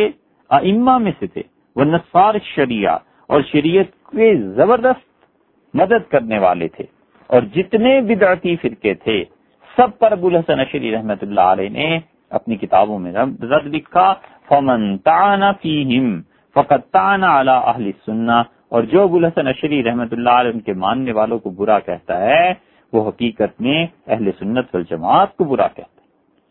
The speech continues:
آپ کے خیال میں ہوگا کہ بالکل آغاز گفتگو میں ہم نے کہا تھا کہ ایک ہستی امام طحاوی رحمۃ اللہ علیہ کی تھی۔ امام طحاوی رحمۃ اللہ علیہ بھی رسالہ لکھا ہے۔ ابو الحسن اشعری رحمۃ اللہ علیہ نے تو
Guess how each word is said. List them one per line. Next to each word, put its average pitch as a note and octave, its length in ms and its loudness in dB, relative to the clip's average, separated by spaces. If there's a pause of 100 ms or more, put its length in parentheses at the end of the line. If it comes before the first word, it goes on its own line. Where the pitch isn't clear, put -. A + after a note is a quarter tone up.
(320)
آپ - 160 0
کے F#4 140 2
خیال A3+ 280 2
میں A3 140 2
ہوگا G3 340 2 (520)
کہ E3+ 80 4
بالکل A3+ 460 0 (440)
آغاز E3 480 2 (120)
گفتگو G#2 460 -2
میں C#3 200 0 (400)
ہم D#3+ 120 2
نے F#3 140 2
کہا F#3+ 220 4
تھا A#3 180 2
کہ - 200 -2
ایک F3 260 2
ہستی A3+ 360 -2 (160)
امام F3+ 280 0
طحاوی E3+ 420 0
رحمۃ D#3 300 0
اللہ B2+ 280 0
علیہ F#2+ 200 -6
کی D#2+ 100 -18
تھی۔ - 140 -14 (1080)
امام G3+ 300 4
طحاوی G3+ 400 2
رحمۃ C4 260 0
اللہ F3 200 0
علیہ D#3 140 0
بھی D3+ 80 -2
رسالہ G#2+ 420 0
لکھا F#2+ 280 -10
ہے۔ - 100 -16 (500)
ابو F3 200 4
الحسن A3 300 0
اشعری A3 340 -2
رحمۃ G3 300 0
اللہ F#3 300 2
علیہ F#3 160 -4
نے F#3+ 200 -6
تو A#3+ 200 4